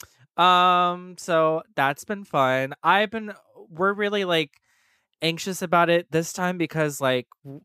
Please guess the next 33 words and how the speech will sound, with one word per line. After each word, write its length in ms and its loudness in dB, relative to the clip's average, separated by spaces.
last 460 0
year 220 0
we 160 -6
were 160 -2
at 220 2
a 40 -4
place 720 -4
that 320 2
we 160 -8
didn't 340 -6
have, 260 -4
like, 240 -2
a, 300 0
you 120 -6
know, 120 0
we 100 -2
had 260 -2
to 80 -10
get 200 0
out 200 2
by 100 -4
a 120 -4
certain 320 -10
amount 220 -6
of 80 -10
time, 520 0
you 120 -10
know, 200 -6
like, 200 -6
we 120 -2
always 240 0
had 220 -4
somewhere 520 -4